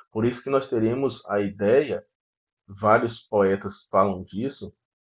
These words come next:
e aí mais do que, do que os filósofos, a, o caminho aí é pela, pela literatura,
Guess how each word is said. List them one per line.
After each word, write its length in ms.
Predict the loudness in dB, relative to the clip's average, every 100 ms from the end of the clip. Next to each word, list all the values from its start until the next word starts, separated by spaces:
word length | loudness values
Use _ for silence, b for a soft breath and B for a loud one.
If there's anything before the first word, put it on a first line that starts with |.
| _
e 120 | -2
aí 220 | 0 0
mais 320 | 0 2 0 0
do 120 | -12
que, 380 | -6 -6 -6 -12 _ _ _ _ _
do 160 | -14
que 120 | -10 -10
os 160 | -8
filósofos, 840 | -4 0 4 4 4 -8 -16 -18 _ _
a, 400 | -6 -4 -4 -6
o 120 | -10 -16
caminho 480 | -8 -8 -6 -8
aí 280 | -8 -10 -16 _ _
é 160 | -6
pela, 540 | -6 _ -2 0 -2 -6 _ _ _
pela 200 | -2 -2
literatura, 800 | -2 -4 -4 -4 -8 -8 -6 -8